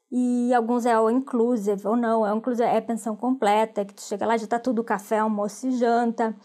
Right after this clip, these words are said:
E, e tem as atividades, tem lugares que tu entra numa praia e não, não sai mais, não precisa, porque tem tudo ali. Mesmo que o lugar seja afastado, estão todos os serviços, atividades de ginástica, esportivas e tal.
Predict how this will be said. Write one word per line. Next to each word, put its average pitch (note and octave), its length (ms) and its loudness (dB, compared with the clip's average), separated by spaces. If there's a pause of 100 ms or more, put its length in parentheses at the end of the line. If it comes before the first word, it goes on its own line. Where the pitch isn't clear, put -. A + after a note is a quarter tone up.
(220)
E, B3 340 0
e - 40 4
tem C#4 220 0
as C4 100 0
atividades, C#4 680 0
tem - 100 -6
lugares G#3 300 -2
que - 60 -20
tu B3+ 160 0
entra C4 460 2
numa A3 260 0
praia A3 460 2
e C#4 80 -2
não, D#4+ 180 0 (160)
não C4 140 2
sai C#4 240 2
mais, E4 280 2
não G#3+ 80 -4
precisa, B3+ 400 -4
porque A#3+ 160 -6
tem A#3 220 -4
tudo A#3 320 -6
ali. C#4+ 480 -2 (240)
Mesmo A#3 240 0
que - 60 -8
o - 20 -4
lugar A3 200 0
seja A3 260 -4
afastado, A3+ 680 -2
estão A#3 200 -4
todos A3 260 -4
os A#3 100 -8
serviços, A#3 580 -4
atividades G3+ 800 -4 (240)
de G#3 80 -8
ginástica, A3 580 0
esportivas G#3+ 800 -6
e G3+ 60 -14
tal. G#3 260 -2